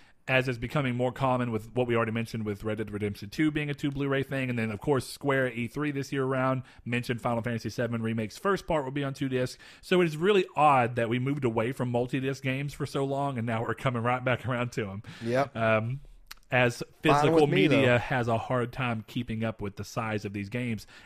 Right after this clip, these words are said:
Speaker 1: and it's only gonna get worse
Speaker 2: That's what I was gonna say. Fine with me, 'cause it's not gonna get, it's,
Speaker 1: with
Speaker 2: it's
Speaker 1: four K titles.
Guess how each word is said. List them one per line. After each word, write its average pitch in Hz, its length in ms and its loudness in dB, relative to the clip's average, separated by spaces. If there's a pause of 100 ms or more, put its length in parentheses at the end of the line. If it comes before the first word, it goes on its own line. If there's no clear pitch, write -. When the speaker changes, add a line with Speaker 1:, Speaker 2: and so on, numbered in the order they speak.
Speaker 1:
and 139 160 -2
it's 131 140 -4 (160)
only 202 340 0
gonna 196 240 -2
get 180 240 -2
worse 127 540 0
Speaker 2:
That's 117 160 -4
what 135 60 4
I 120 60 0
was 123 120 -2
gonna 127 120 2
say. - 60 -6
Fine 135 160 2
with 113 80 2
me, 143 100 2
'cause 113 200 -4
it's 117 100 -6
not 110 80 -4
gonna 104 200 -2
get, 101 100 -4
it's, 120 160 -6
Speaker 1:
with 147 220 6
Speaker 2:
it's - 100 -10
Speaker 1:
four 139 180 6
K 117 220 0
titles. 87 500 -10